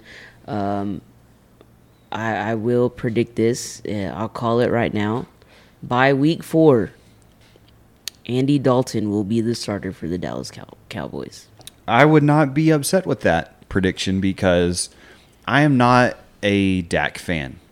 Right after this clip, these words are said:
Speaker 2: I never have been. I don't think he's the answer.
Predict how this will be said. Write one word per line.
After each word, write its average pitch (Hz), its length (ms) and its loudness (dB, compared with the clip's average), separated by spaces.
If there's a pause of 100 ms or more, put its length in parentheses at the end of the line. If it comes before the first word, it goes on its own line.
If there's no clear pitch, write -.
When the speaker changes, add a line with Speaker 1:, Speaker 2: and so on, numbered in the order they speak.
(120)
Speaker 2:
I 85 140 -4
never 87 320 0
have 85 260 0
been. 71 260 -10 (540)
I 92 200 2
don't 87 380 -2
think 90 200 -2
he's 85 260 -2
the 78 160 -4
answer. 98 580 0